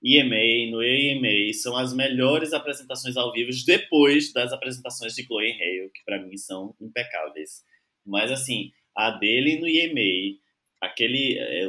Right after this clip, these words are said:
espetáculo de fogos, assim, só o cara, ele é, ele é incrível. Então, Abel, ó, conte comigo pra tudo. E como eu quero fazer desse programa uma plataforma,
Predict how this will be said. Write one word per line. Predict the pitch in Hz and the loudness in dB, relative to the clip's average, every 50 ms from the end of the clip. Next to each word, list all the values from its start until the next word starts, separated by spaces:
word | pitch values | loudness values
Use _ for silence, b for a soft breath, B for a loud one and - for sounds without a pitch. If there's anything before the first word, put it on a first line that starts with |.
| 95 92 - | -4 -4 -6
espetáculo | 101 - - 139 127 131 139 135 135 156 147 147 | -6 -4 -2 -2 -2 -2 -2 -4 -2 -2 -2 0
de | 147 151 147 - | 2 0 0 0
fogos, | - 117 113 107 107 107 113 110 | -2 2 2 2 2 0 -4 -6
assim, | 110 107 - - 107 104 | -6 -8 -8 -10 -10 -10
só | - - - 143 147 | -8 -4 -2 -2 -2
o | 151 | -2
cara, | 151 - - 123 113 113 110 110 113 110 - | -4 -2 0 2 2 2 2 2 0 -2 -2
ele | - 185 233 254 254 220 | -2 -4 -2 -2 0 0
é, | 180 170 185 185 180 - - 156 | 2 2 2 2 0 -2 -4 -4
ele | 160 165 | -2 0
é | 165 | -2
incrível. | 175 170 - - - 110 98 98 - 85 78 | -2 -4 -6 -2 0 0 0 0 -2 -6 -10
Então, | 80 - - 117 110 | -12 -12 -8 -6 -2
Abel, | 113 113 107 - 123 127 135 123 107 98 - _ _ _ _ _ - - | -2 -2 0 2 2 4 4 4 2 -2 -6 _ _ _ _ _ -10 -6
ó, | 110 120 113 104 95 87 78 - _ _ _ _ - - - - | -4 -2 -2 -2 -4 -4 -8 -14 _ _ _ _ -20 -20 -18 -12
conte | - 139 139 135 135 135 | -6 -4 -4 -4 -4 -4
comigo | - 147 139 127 127 127 127 127 | -4 -2 0 0 0 -2 -2 -4
pra | 131 131 135 131 - | -4 -4 -6 -6 -8
tudo. | - 98 92 - - - - _ _ _ _ _ - _ _ _ _ _ _ - - | -14 -14 -14 -14 -16 -20 -20 _ _ _ _ _ -20 _ _ _ _ _ _ -16 -8
E | - 202 220 240 233 160 127 127 - - _ _ _ _ _ - | -6 -2 -2 0 0 0 -2 -4 -8 -14 _ _ _ _ _ -6
como | - 185 190 220 226 226 220 214 202 190 170 151 - - | -4 -2 -2 -2 -2 -2 -4 -4 -4 -4 -4 -4 -4 -2
eu | 107 127 123 123 123 123 120 117 117 - | -2 0 0 0 0 -2 -4 -6 -8 -8
quero | - 127 123 127 123 127 127 123 120 117 | -6 -4 -2 -2 0 -2 -2 -2 -4 -6
fazer | - - 139 135 131 127 127 127 123 127 127 127 | -6 -6 -4 -4 -4 -2 -2 0 0 0 -2 -2
desse | 123 123 - - | -4 -6 -6 -6
programa | - 120 120 113 113 110 110 107 113 120 | -6 -6 -4 -4 -4 -6 -8 -8 -10 -10
uma | 120 113 - - | -10 -10 -10 -6
plataforma, | - 143 - - 127 113 - - - 127 123 120 113 - - _ 92 80 - | -6 -6 -6 -6 -10 -12 -12 -10 -6 -4 -2 -2 -2 -4 -8 _ -18 -20 -20